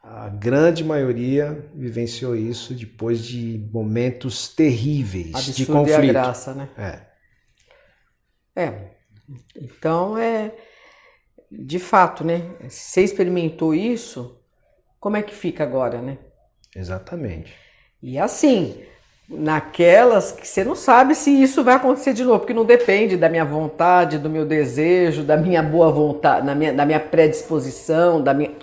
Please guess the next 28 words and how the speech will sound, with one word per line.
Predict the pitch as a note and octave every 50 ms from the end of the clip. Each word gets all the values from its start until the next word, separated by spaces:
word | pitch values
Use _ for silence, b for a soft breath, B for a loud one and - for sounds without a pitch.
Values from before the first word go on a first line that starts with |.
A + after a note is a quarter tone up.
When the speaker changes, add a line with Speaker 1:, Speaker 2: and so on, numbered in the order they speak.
| - -
Speaker 2:
predisposição, | B2+ B2+ A#2+ - - D3+ - - E3
não, | D3+ D3+
da | C3+ C3+
minha | C#3 D3+ D3+ D3
disposição | D3 D#3 F3+ F3+ - - F3 E3 E3+ - - - D#3 D#3 D#3+ E3+ E3+ - B B B B B B B B B -
Speaker 1:
É. |
Speaker 2:
pra | F#2+ C3+ C#3
coisa, | C3 - - D3+ D#3+ E3 E3 D3+ D3+
né, | C3+ C3+ E3+ F#3
da, | D#3+ C3+ C#3+ C#3
da | B2+ D3
minha | D3+ D#3+ D#3+ D3+
entrega, | D3+ - D#3+ E3 E3 F3 E3+ F3
não | F#3 G#3
depende | A3 A3+ A3+ C4 C4+ C4 A#3+ C4+
nada | B3+ A3+ A3+ C4 D#4 D#4+ C4+ C#4+ B3+
disso, | D#3+ D#3+ G3 F3+ - - - -
é | F3 F3+
tudo | F3+ - A#3 B3+
balela. | B3+ B3 B3 F#3+ E3 E3 D#3+ D3 A#2+ G2 G2 B B B B B
Speaker 1:
É. | A2 G2+ G2 B B B B
Speaker 2:
A | - C#3+
coisa | - - - G3+ G#3+ G#3 G#3+ A3+ A3
vem | F3+ D3+ D3+ F#3 G3+ A3 A#3+
quando | A#3 - A#3+ A#3 A3+ A3
ela, | A3 G#3+ G3+ -
na | - F#3+ F#3 F3+ F3+
hora | F3+ F#3 F#3+ G#3 A3+ A3+ A3+